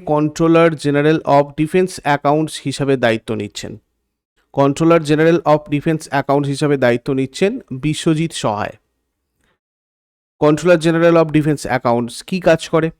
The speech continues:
দেশের প্রতিরক্ষা বাবদ হিসাব বই, পেনশন খরচ প্রভৃতি নিয়ন্ত্রণ। বিশ্বজিৎ সহায় উনিশশো নব্বই ব্যাচের ইন্ডিয়ান ডিফেন্স অ্যাকাউন্ট সার্ভিসের অফিসার। ফার্স্ট নভেম্বর টোয়েন্টি টোয়েন্টি ফাইভে সিজিডিএ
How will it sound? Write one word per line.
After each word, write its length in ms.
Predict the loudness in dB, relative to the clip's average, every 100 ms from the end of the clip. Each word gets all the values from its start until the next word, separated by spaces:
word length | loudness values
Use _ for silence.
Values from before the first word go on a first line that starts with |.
| -8
দেশের 300 | -4 -2 -2
প্রতিরক্ষা 580 | -2 -2 0 -2 -2 0
বাবদ 340 | 0 2 0 -2
হিসাব 380 | -6 -2 -2 2
বই, 240 | 2 2
পেনশন 460 | 0 -4 -4 -4 -4
খরচ 320 | 0 0 -2
প্রভৃতি 360 | -2 -4 -2 -2
নিয়ন্ত্রণ। 480 | -2 -4 -8 -14 -16 _ _ _ _ _ _ -4
বিশ্বজিৎ 520 | -2 2 2 2 0
সহায় 360 | 0 4 4 4
উনিশশো 340 | 0 -2 0
নব্বই 340 | 0 0 2 2
ব্যাচের 340 | 2 0 -2
ইন্ডিয়ান 440 | -2 -2 0 0 0
ডিফেন্স 360 | -2 -4 -4
অ্যাকাউন্ট 360 | -4 -2 -2 -2
সার্ভিসের 480 | -2 -2 -2 -4 -4
অফিসার। 440 | -4 -4 -2 -4 -4 _ _ _ _ _ _
ফার্স্ট 340 | 0 2 2 0
নভেম্বর 320 | 0 2 0
টোয়েন্টি 280 | 0 -2 0
টোয়েন্টি 240 | 0 -2
ফাইভে 540 | 0 0 0 -2 -8 -14 _ _ _ _ -16 -14
সিজিডিএ 2000 | -14 -6 -4 -4 -10 _ _ _ _ _ _ _ -10 -4 -2 -4 -6 -4 0